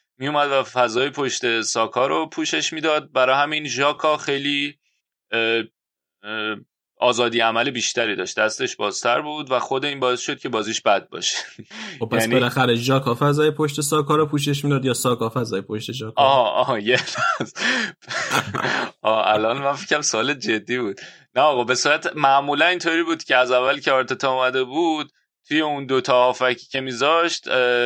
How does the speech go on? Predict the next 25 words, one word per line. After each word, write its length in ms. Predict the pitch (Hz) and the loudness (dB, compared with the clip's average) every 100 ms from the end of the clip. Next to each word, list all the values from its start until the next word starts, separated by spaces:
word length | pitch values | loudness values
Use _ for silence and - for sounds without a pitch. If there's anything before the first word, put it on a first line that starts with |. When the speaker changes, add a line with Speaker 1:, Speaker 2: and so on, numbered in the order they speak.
| 117 113 | 2 0
Speaker 1:
نقش 400 | 113 120 147 - | 2 2 2 0
ژاکا 460 | 131 110 120 - 139 | -2 0 0 0 -2
این 160 | 156 147 | -2 -4
بود 200 | 127 - | -6 -4
که 140 | 120 | -4
اون 320 | 107 131 123 | -4 -6 -4
دفاع 480 | 113 117 - 123 120 | -2 0 0 0 0
فولبک 500 | - 127 113 127 135 | -2 -4 0 -2 -2
چپی 340 | - 123 123 | 0 0 0
که 140 | 120 120 | -6 -8
میره 220 | 117 117 | -2 -2
جلو 360 | 110 113 123 156 | 0 0 0 0
رو 360 | 170 170 170 - | -2 -4 -4 0
فضای 300 | 135 131 151 | 0 0 -4
پشتش 400 | 165 147 151 156 | -4 -4 -4 -4
رو 60 | |
ژاکا 500 | 139 127 123 120 139 | -2 2 2 2 -2
پوشش 420 | 131 117 113 104 | -2 -4 -2 -4
می‌ده، 260 | - - - | -8 -14 -10
که 160 | - 117 | -4 -4
اسم 220 | - 135 | -4 -8
نمیاریم 360 | 107 101 95 | -6 -6 -6
فولبک 420 | 92 98 120 - 131 | -8 -4 -2 0 0
چپ 260 | - - - | 2 0 -4
رو. 100 | - | -10